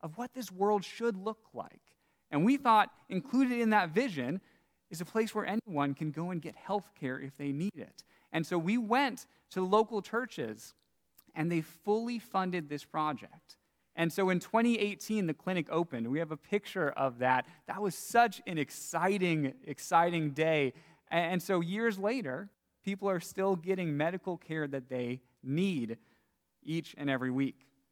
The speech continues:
Now, I share you this story because to me, this sort of story illustrates when groups, what groups of people can do when they get together and share their resources towards a common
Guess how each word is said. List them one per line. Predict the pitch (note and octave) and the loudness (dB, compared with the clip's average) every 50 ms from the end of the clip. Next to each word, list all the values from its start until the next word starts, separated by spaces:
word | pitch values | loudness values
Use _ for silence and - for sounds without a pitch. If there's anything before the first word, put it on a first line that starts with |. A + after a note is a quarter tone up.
| _ _ _ - | _ _ _ 2
Now, | D#3 D#3 D#3 - - - - _ _ _ - | 4 4 4 2 -2 -14 -20 _ _ _ 4
I | F3 | 4
share | E3+ - - B3 C4 D4 | 4 4 2 0 2 2
you | D4+ C#4 C4+ | 4 2 4
this | G#3+ G#3+ G3 - | 4 2 2 2
story | - - A3+ A3 F#3 B2 F2 E2+ A2 - _ _ _ _ _ _ _ _ _ _ _ _ _ | 0 -2 -2 0 0 -2 -4 -8 -12 -20 _ _ _ _ _ _ _ _ _ _ _ _ _
because | - F#3 G3 G#3+ G3 - | 2 6 6 6 6 4
to | - A3 | 2 4
me, | A3 A#3+ C#4+ C#4+ B3+ | 4 6 6 6 4
this | F#3 D#3 D#3+ A3 C4+ C#4 - | 2 0 0 -2 -2 -2 -4
sort | - C#4 C4+ B3+ | -4 -4 -4 -4
of | A#3 - | -4 -4
story | - - A#3 A#3 A3 G3+ F#3 F3 - _ _ | -6 -4 0 2 4 2 2 0 -6 _ _
illustrates | - A3 A#3+ C4+ C#4 D4 C#4+ - - - - - D3 C3+ B2 A2 G#2+ A#2+ - - - - - - _ _ _ _ _ _ _ _ _ _ _ - | 2 4 4 4 2 -2 -4 -4 -6 -10 -8 -4 0 0 0 0 0 -4 -6 -8 -14 -16 -18 -20 _ _ _ _ _ _ _ _ _ _ _ -8
when | C#3+ D3+ E3+ F3 E3+ | -2 0 2 2 2
groups, | D3 - F3+ G#3 A#3+ A3+ - - - - - E3 | 0 0 0 0 -2 -2 -6 -12 -16 -16 -4 4
what | E3 G#3+ B3+ A#3+ A3 | 6 6 6 4 2
groups | - A3 A3+ G#3+ - - | -2 -4 -4 -4 -4 -8
of | F#3 | -8
people | - - G#3+ G3+ - G3 F#3 | -6 -6 -4 -2 0 -2 -2
can | - - F3 E3 D3+ | -2 -2 -4 -4 -4
do | C3+ C#3 F#3 G3+ F3 C3 A2 G2 G#2 - _ _ _ _ | -4 -4 -2 -2 -2 -2 -4 -6 -10 -16 _ _ _ _
when | - E3 E3+ E3+ | -2 0 2 2
they | E3 E3+ | 2 2
get | D#3+ D3+ F#3 A3 - - | 2 2 0 0 0 -2
together | - A#3 F#3+ G3 G#3+ G#3 F3 C3+ A#2+ A2+ G#2+ A#2+ - _ _ _ _ _ _ _ | -8 -6 -2 0 2 2 2 0 -2 -4 -6 -10 -12 _ _ _ _ _ _ _
and | - D3 D3 C#3+ | -2 -2 -2 -2
share | - - F3+ F#3 G3+ A3 | 0 2 4 4 6 4
their | A3+ A3+ A#3 A3+ A3 | 4 4 2 2 2
resources | G#3+ A3+ B3+ C4 A#3+ B3+ - F3 C#3 A#2+ A#2 - - A#2 G#2 G2+ G#2 - - - _ _ _ | 0 0 0 0 -2 -2 -4 -6 -6 -6 -6 -8 -10 -12 -12 -12 -12 -14 -18 -20 _ _ _
towards | - - F3 F3+ F3 D#3+ E3+ | -8 -2 2 2 2 2 2
a | E3 D3+ | 0 -2
common | - - - - - - F#3+ F#3 F#3+ F#3+ F#3+ F#3 F3+ F3+ F3 E3+ E3+ | -2 -6 -10 -12 -4 -2 0 2 2 2 2 2 0 -2 -2 -4 -6